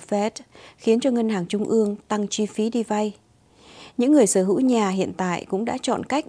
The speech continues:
bám vào mức lãi suất thế chấp thấp kỷ lục mà họ đã chốt được trong vòng mười lăm năm qua. Chỉ có một phần trăm người Mỹ bán nhà trong nửa đầu của năm nay, khiến cho thị trường nhà ở bị thiếu nguồn cung. Phóng viên chuyên về dữ liệu là Dana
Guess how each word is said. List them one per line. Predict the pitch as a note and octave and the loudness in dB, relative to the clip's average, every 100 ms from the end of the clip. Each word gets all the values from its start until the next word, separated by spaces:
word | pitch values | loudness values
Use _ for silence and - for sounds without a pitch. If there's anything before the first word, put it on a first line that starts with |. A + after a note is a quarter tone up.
| - | -4
bám | G#3+ A#3 | -4 -2
vào | C#4+ | 0
mức | A#3+ D4+ | 0 -2
lãi | B3 | -2
suất | - D#4 | -4 -4
thế | A#3+ | -2
chấp | A#3+ D#4+ D#4+ - | -2 -4 -8 -10
thấp | F4 - | -10 -2
kỷ | F#3 | 0
lục | D#3+ F3 F3+ | 2 0 0
mà | F3+ | -6
họ | F3+ | -4
đã | F3+ A3 | -6 -6
chốt | D4+ F4 | -6 -2
được | G#3 F3 | 0 0
trong | - G3+ | -2 -8
vòng | F3 | -6
mười | E3 | -4
lăm | E3+ G3 G3+ | -4 -4 -4
năm | G3+ | -6
qua. | G3+ G#3+ G#3+ - _ _ _ - - - - | -4 -4 -4 -8 _ _ _ -20 -20 -20 -6
Chỉ | A3 | -2
có | G3 | 2
một | C4 B3 | 2 2
phần | - G3+ | 2 0
trăm | F#3+ B3 A#3 | 0 0 2
người | F#3+ | 2
Mỹ | F3+ F#3 | 2 0
bán | A#3 G#3+ B3+ | 0 -2 0
nhà | A#3 F#3+ E3+ | 0 -2 -4
trong | - G#3+ | -4 -2
nửa | G3+ | 0
đầu | D#3 E3+ | 0 -2
của | E3 | -2
năm | E3 F#3+ G#3+ | -4 -6 -4
nay, | A#3 A3+ A3+ _ - - - | -2 -2 -4 _ -20 -20 -16
khiến | - B3+ | 0 2
cho | C#4+ D4+ | 2 0
thị | G#3 - | -2 0
trường | F#3+ E3+ | 0 0
nhà | F3 | -2
ở | - E3 | -2 -4
bị | D3 D3+ | -2 -4
thiếu | - A3 | -2 -2
nguồn | A#3+ F3 | -2 -2
cung. | E3+ G#3 G3+ _ _ _ _ - - - - | -2 -2 -4 _ _ _ _ -20 -20 -20 -20
Phóng | - B3+ D4+ | -4 0 4
viên | D4 C4+ | 4 4
chuyên | - C4+ | 4 2
về | A#3 G3 | 4 4
dữ | F#3 A#3+ | 4 0
liệu | B3 G#3+ - | 2 2 2
là | F3 E3+ E3 - - E3 | 0 0 -2 -4 -4 2
Dana | G3+ A3+ A3+ A3 | 2 2 0 0